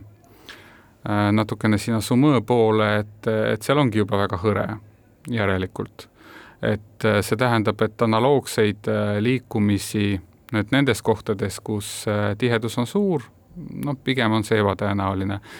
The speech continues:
Mingisugune partisani liikumine on olnud ju kogu aeg. Et, äh, pidevalt on neid uudiseid, kus jälle mingisugune auto õhku lendab, kus on, äh, mis kuulub siis kellelegi reeturile, ma ei tea,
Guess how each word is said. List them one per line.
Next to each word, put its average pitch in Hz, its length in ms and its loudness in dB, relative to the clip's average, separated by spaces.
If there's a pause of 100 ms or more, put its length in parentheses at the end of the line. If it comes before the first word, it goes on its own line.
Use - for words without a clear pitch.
(200)
Mingisugune 117 480 2
partisani 107 540 2
liikumine 107 480 0
on 104 160 0
olnud 104 220 0
ju 117 140 -8
kogu 107 360 0
aeg. 117 260 -8 (380)
Et, - 460 -8
äh, 104 240 -2 (520)
pidevalt 120 600 2
on 101 180 0
neid 98 140 -2
uudiseid, 113 680 -2
kus - 220 -8
jälle 113 320 2
mingisugune 107 500 -2
auto 151 440 0
õhku - 260 -4
lendab, 113 420 0
kus - 220 -8
on, 110 320 0
äh, 104 560 -2 (460)
mis 120 120 -6
kuulub 113 400 2
siis - 320 -6
kellelegi 104 460 0
reeturile, 104 760 0
ma 101 160 -2
ei 101 80 -2
tea, 98 320 -2